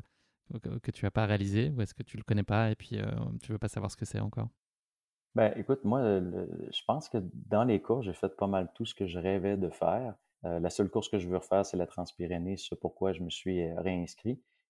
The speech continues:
Speaker 2: Mais, euh, de faire un, un défi, euh, fiston papa, ça, c'est vraiment dans les plans. J'ai dit à mon fils, là, il s'en va sur treize ans, j'ai dit, « Mais que t'aies seize, dix-huit ans,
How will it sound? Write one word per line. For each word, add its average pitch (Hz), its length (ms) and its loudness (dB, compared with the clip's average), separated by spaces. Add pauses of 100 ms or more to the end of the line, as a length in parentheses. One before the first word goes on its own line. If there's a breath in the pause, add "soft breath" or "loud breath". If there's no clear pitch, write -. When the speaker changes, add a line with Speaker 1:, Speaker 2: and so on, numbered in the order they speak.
Speaker 2:
Mais, 92 280 2
euh, 90 300 4
de 87 140 0
faire 131 240 2
un, 104 240 -2 (140)
un 90 160 -4
défi, 113 560 -2
euh, 85 420 2 (360)
fiston - 360 -4
papa, 104 500 2 (320)
ça, - 240 -2
c'est - 200 2
vraiment 98 560 2
dans 95 140 4
les 87 140 2
plans. 95 440 -2
J'ai 87 160 -4
dit 85 120 -4
à 98 60 0
mon 90 180 -2
fils, - 280 -6
là, 98 80 0
il 95 40 0
s'en - 160 -4
va 98 100 -2
sur - 160 -12
treize 90 360 2
ans, 101 260 2
j'ai 95 120 -6
dit, « 82 160 -6
Mais 90 80 -4
que - 60 -20
t'aies 90 140 2
seize, 92 420 0
dix-huit 85 280 -8
ans, 107 140 0